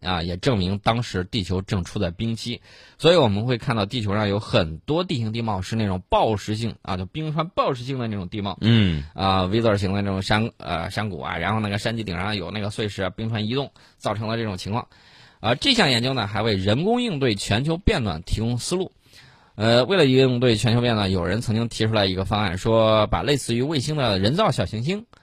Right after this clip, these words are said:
Speaker 1: 放在地球和太阳之间，不断释放微尘以阻挡阳光。嗯，我觉得这个思路确确实实脑洞大开，但是我在想啊，福兮祸之所伏，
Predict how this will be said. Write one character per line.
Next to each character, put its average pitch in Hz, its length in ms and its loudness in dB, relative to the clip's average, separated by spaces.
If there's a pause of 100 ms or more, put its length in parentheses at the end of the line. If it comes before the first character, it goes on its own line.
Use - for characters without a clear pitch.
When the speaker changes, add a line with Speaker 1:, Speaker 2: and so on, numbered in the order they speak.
(260)
Speaker 1:
放 180 360 6
在 120 220 4
地 170 160 0
球 123 160 0
和 135 100 2
太 - 180 2
阳 107 140 2
之 123 120 -4
间， 160 240 -2 (260)
不 156 100 2
断 190 200 8
释 170 160 0
放 135 160 2
微 190 160 2
尘 131 240 2
以 92 80 0
阻 - 180 0
挡 139 160 4
阳 85 160 -2
光。 123 180 0 (800)
嗯， 92 460 -2
我 98 140 -2
觉 101 120 0
得 131 80 2
这 262 120 0
个 190 80 -2
思 214 160 0
路 175 120 4
确 156 160 2
确 175 100 4
实 160 180 2
实 - 0 -
脑 143 160 2
洞 117 120 0
大 143 120 4
开， 156 100 4
但 180 120 4
是 160 40 4
我 107 240 2
在 147 160 2
想 - 240 -4 (100)
啊， 90 360 -2 (1040)
福 196 260 -2
兮 208 480 6
祸 165 240 0
之 151 100 -2
所 104 200 0
伏， - 340 -4